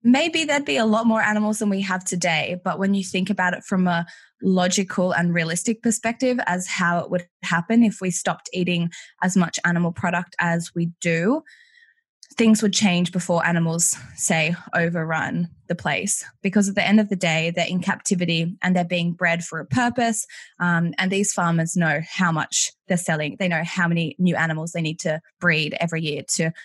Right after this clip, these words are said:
kind of keep profit and to keep kind of,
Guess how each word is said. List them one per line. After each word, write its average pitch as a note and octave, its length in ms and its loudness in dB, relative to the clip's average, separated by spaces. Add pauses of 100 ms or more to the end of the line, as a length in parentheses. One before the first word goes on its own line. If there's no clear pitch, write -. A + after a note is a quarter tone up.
(120)
kind E3 200 0
of D#3+ 160 -6
keep E3+ 320 -4 (500)
profit A3+ 540 0
and E3+ 240 -2
to - 100 -8
keep F3 300 -6
kind E3+ 240 -2
of, E3 180 -4